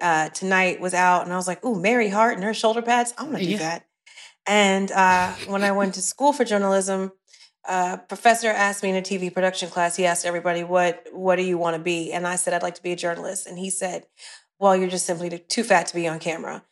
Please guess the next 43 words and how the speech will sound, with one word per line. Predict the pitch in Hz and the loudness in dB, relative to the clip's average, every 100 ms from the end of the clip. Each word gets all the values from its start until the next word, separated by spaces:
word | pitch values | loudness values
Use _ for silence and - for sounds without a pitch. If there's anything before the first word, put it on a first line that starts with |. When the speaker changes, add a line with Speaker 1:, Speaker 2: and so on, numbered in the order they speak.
| - _ - | -20 _ -2
Speaker 1:
And | 196 | 2
I | 202 | 4
didn't | 214 214 | 4 2
even | 185 | -2
question | - 185 185 240 | 2 2 2 -2
him. | 233 254 | 0 2
And | 226 | 2
I | 190 | 0
was | 185 | 0
like, | 180 190 | -2 2
"Oh, | 208 190 | 4 4
I | 185 | 2
guess | 196 190 | -2 -4
he's | 196 175 | -6 0
right | 190 190 175 165 - _ _ - | 4 6 4 0 -8 _ _ -6
because | 185 185 | -4 -2
I | |
don't | 185 180 | -2 -2
see | - 190 | -2 0
anyone | 185 170 165 | 0 -2 -2
like | 160 160 | -4 -2
me. | 156 160 175 - _ _ _ _ _ | -2 -2 -4 -10 _ _ _ _ _
So | - 180 | 2 2
I | |
guess | 170 180 | 2 0
that's | 180 175 - | 0 -2 -2
just | - | -2
the | 180 | 2
way | 175 | 4
it | 170 | 4
is." | 190 180 | 6 4
And | 175 | 2
I | 170 | -4
just | 175 - | -4 -4
went | 147 | -6
into | - - | -6 -6
production. | 180 185 185 165 135 123 - _ _ _ _ | -2 0 0 -4 -4 -8 -18 _ _ _ _
And | 190 190 | -6 2
so | 208 196 185 175 - - _ - | 6 8 8 4 -4 -20 _ 2
I | 208 | 2
just | 208 285 277 | 4 0 2
sort | 262 247 | 4 6
of | 233 220 208 | 6 4 -2